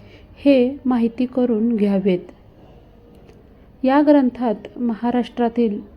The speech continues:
दहा हजार घराण्यांची देवी खंडोबा कोणते आहेत याची माहिती दिली आहे. चुकीची देवी व खंडोबा पूजू नये, अन्यथा अनेक प्रश्न घरात निर्माण होतात.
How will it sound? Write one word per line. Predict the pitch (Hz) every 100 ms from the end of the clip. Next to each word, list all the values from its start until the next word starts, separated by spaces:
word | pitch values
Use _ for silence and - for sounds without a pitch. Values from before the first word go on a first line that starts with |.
| - - - 220 202
दहा | 220 240 262
हजार | 254 233 254 247 214 202
घराण्यांची | 214 226 233 226 226 - 233 214
देवी | 202 208 202 220 202 208
खंडोबा | - 214 208 208 226 196
कोणते | 196 220 208 196 226
आहेत | 214 202 233 208 214
याची | 202 202
माहिती | 233 226 202 214
दिली | 202 190 190
आहे. | 196 196 196 - - - _ - - - - -
चुकीची | 269 262 277 294
देवी | 269 226 226 226 240 202 - 220
व | 233
खंडोबा | 240 226 226 220 240 208
पूजू | 208 226 196 233
नये, | 233 220 226 208 233 - - - - -
अन्यथा | 233 247 262 269 262 233 214 - -
अनेक | 247 262 277 277
प्रश्न | 285 247 240 - 254 208 202
घरात | 196 208 233 208 -
निर्माण | 233 226 220 220 247
होतात. | 262 233 208 208